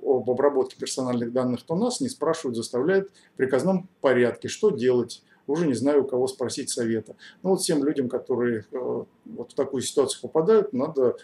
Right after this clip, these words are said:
действительно не принимать всеми силами всю эту бесовщину. Вам какую-то карточку протягивают, вы её берёте, уходите, потом спускаете в унитаз. Если вас приглашают там, чтобы как-то вас фотографировать, не приходите, ну просто не приходите.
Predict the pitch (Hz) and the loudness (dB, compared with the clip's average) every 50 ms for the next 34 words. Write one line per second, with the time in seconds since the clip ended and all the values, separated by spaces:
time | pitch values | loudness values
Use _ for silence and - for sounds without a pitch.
0 | - _ - 131 135 127 - 143 120 - 139 123 123 135 147 143 147 151 139 139 | -20 _ -8 -6 -6 -2 -2 -2 -2 -2 0 0 2 4 4 4 2 2 2 2
1 | 135 131 147 180 214 233 226 - - 151 147 139 127 117 - - 147 175 208 208 | 2 2 2 2 0 0 -2 -4 -2 0 0 0 0 -2 -2 -2 -2 0 0 0
2 | 196 180 160 131 - - - - _ - - - 165 202 202 147 151 147 143 135 | 0 0 0 -2 -2 -4 -14 -20 _ -8 -2 2 4 6 8 8 6 6 2 0
3 | 123 127 - - 123 - - - - 117 113 107 110 107 110 160 180 170 - 175 | 0 0 2 2 2 0 0 -4 -6 -6 -6 -6 -4 -2 0 0 0 0 -2 -4
4 | 175 - 160 - - - 175 170 170 - - - - 139 123 - 156 165 170 - | -2 -2 -2 -2 2 2 2 2 2 0 -6 -6 -6 -4 0 2 2 2 4 2
5 | 233 208 175 139 - - 220 214 196 160 143 139 165 190 226 220 220 - 151 147 | 0 2 2 0 0 0 0 0 2 0 0 2 2 2 2 2 0 0 -4 -4
6 | - - 233 214 185 - - 165 160 - 202 190 - - 135 - - 175 175 165 | -2 -2 -2 -2 -2 -2 -4 -2 0 -2 -2 -4 -4 -6 -6 -2 0 0 0 2
7 | 165 139 120 113 123 127 123 120 120 - - - - - - - - - - - | 0 0 -2 0 0 0 -2 -2 -4 -6 -10 -8 -10 -14 -18 -20 -20 -20 -18 -18
8 | - - - - 143 143 175 170 160 160 175 165 - - 156 143 139 156 165 160 | -18 -8 -2 0 2 4 6 6 6 6 6 4 4 0 -2 2 4 6 4 6
9 | - - 180 165 143 - - 147 139 127 - - - 143 131 127 131 131 - 147 | 6 6 8 8 8 8 6 2 2 2 -2 -4 -4 -4 0 0 -2 0 2 0
10 | 135 135 - 135 139 143 143 - 147 - 160 151 165 185 190 185 233 214 - - | 0 2 2 4 4 4 2 0 -6 -8 -4 0 2 2 2 2 2 0 4 4
11 | 233 240 240 240 233 - - 170 143 120 117 123 123 123 - 123 135 147 143 185 | 4 4 4 0 0 2 4 4 4 2 0 -4 -6 -6 -4 -2 0 2 4 4
12 | 247 247 - - 127 123 120 120 - 123 - - 131 113 113 110 104 - - - | 4 4 2 0 -2 -4 -4 -2 -4 -6 -4 -2 -4 -4 -4 -6 -8 -10 -12 -16